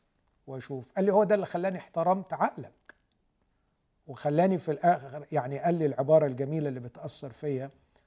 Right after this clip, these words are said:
لما قال لي: "بص يا بابا، أنا مش مقتنع بالحجج اللي أنت بتقولها لي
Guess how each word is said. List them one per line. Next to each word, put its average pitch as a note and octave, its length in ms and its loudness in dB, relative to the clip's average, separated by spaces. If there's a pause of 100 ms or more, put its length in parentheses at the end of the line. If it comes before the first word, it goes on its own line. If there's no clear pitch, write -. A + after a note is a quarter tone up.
(180)
لما C#3 260 -4
قال D#3 100 0
لي: D3+ 60 -2
"بص D3+ 260 -2
يا D3+ 60 0
بابا، D3 240 -2
أنا D3 100 -4
مش C#3 180 -10
مقتنع D3+ 400 0
بالحجج C3 560 -4
اللي C3 160 -6
أنت C#3+ 180 -10
بتقولها C3+ 520 -4
لي D3+ 200 -4